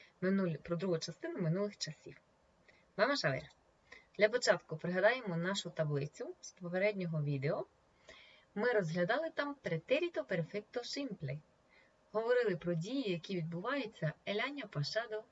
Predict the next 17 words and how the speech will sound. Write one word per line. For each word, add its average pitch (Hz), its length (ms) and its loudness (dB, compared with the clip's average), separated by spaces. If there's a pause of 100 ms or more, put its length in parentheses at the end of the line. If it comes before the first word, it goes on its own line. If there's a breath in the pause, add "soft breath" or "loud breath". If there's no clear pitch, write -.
la 175 100 -2
semana 214 400 -4
pasada, 220 580 -6 (200)
el 156 120 0
mes 254 280 -2
pasado 214 560 -4 (420 loud breath)
і 339 120 -6
так 202 200 2
далі. 143 300 0 (180)
Одноразова 185 580 2
дія 285 260 0
в 214 80 0
минулому 196 400 -2
часі. - 440 -10 (680 loud breath)
Сьогодні 220 460 4
ж - 140 -8
розглядаємо 156 760 2